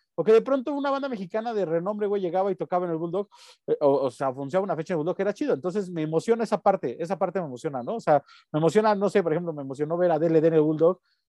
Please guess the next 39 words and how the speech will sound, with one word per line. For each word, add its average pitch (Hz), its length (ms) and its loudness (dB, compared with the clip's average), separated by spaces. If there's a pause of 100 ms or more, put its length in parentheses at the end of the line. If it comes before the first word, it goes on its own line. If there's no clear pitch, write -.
m-, 160 280 -6
mucho 170 400 0
más 180 200 2
de 196 60 0
lo 180 100 2
que 147 100 -2
los 135 180 0
vi 165 160 0
en 170 140 -2
el 135 100 -2
Auditorio 131 300 -4
Nacional, 131 360 -6
güey. 110 180 -8
Me 113 60 -12
emocionó 135 340 -2
muchísimo 143 480 -4
más 175 260 6
ver 180 120 6
a 170 40 8
Molotov 151 380 2
en 143 80 2
el 139 100 -2
Bulldog, 175 380 2 (320)
mucho 156 340 0
más 185 260 2
de 190 60 2
los 165 140 2
que 143 80 -10
los 135 120 -2
vi 147 80 -2
en, 139 420 -8
en, 127 220 -6
en 131 140 -4
otros 143 280 2
la-, 139 100 4
en 139 80 -2
otros 143 200 0
lados, 131 320 2
güey. 95 120 -12